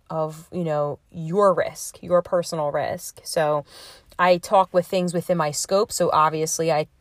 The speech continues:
I can't give you much more information than that, but, you know, visit your,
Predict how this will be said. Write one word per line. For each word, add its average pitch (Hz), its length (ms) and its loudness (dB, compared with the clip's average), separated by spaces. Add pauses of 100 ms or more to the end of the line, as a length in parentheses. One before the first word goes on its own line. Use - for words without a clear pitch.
I 151 80 -2
can't 170 340 -4
give 160 160 -2
you 160 120 -4
much 156 240 -4
more 160 120 -4
information 160 500 -8
than 160 120 -6
that, 190 340 0 (480)
but, 233 360 6
you 233 100 0
know, 175 400 4 (320)
visit 226 360 -2
your, 302 280 0